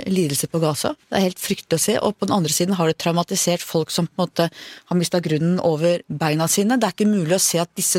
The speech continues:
to, som på en måte avstanden blir større og større, blir en avgrunn mellom dem, hvordan de skal kunne møtes. Samtidig så er det jo mange som sier at når det er så umulig som det er nå, så kanskje det ut fra det faktisk vil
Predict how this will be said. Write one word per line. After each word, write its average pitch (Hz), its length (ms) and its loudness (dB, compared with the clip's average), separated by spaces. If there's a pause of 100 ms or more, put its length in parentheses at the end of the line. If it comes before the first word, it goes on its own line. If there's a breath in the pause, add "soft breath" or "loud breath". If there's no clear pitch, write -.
to, 190 240 0 (480 loud breath)
som 202 240 0
på 208 60 0
en - 20 4
måte - 160 -2
avstanden 185 480 0
blir 196 80 0
større 170 320 0
og - 0 -
større, 180 240 0
blir 185 80 2
en 202 400 -2
avgrunn 165 320 0
mellom 151 160 0
dem, 180 80 2
hvordan 156 160 0
de - 80 -8
skal 165 160 -2
kunne 185 160 2
møtes. 175 320 -2
Samtidig 226 720 0 (560 loud breath)
så - 160 0
er 180 160 2
det 220 80 2
jo 254 80 2
mange 202 160 0
som 202 160 -2
sier 175 240 2
at 202 80 -6
når 208 160 2
det - 60 -6 (100)
er 208 80 0
så - 480 0
umulig 196 320 0
som 220 80 0
det 226 160 2
er 208 80 0
nå, 214 80 0
så 240 80 -2
kanskje - 320 -2
det 208 80 0
ut - 160 -4
fra 214 80 2
det 208 160 0
faktisk - 400 -2
vil 208 160 2